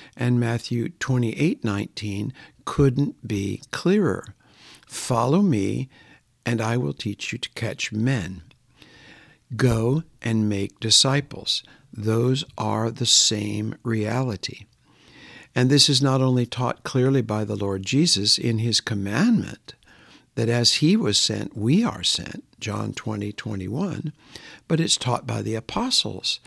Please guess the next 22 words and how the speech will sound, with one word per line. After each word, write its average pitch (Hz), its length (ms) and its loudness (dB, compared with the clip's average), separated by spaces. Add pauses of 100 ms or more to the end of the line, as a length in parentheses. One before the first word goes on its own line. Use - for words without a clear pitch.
(300)
It's 131 220 2
seen 123 460 4
clearly 220 840 -2 (140)
throughout 143 400 0
the 131 100 -2
New 117 160 -2
Testament. 123 560 -4 (320)
Indeed, 143 540 6
it's - 180 0
seen 107 380 2
clearly 107 440 -2
throughout 104 420 -6
the 117 140 -2
Old. 113 440 -2 (400)
And 113 200 2
when 131 140 6
your 135 240 2
eyes 139 380 2
are 135 280 -2
open 170 540 0
to - 140 -8
it, - 180 -14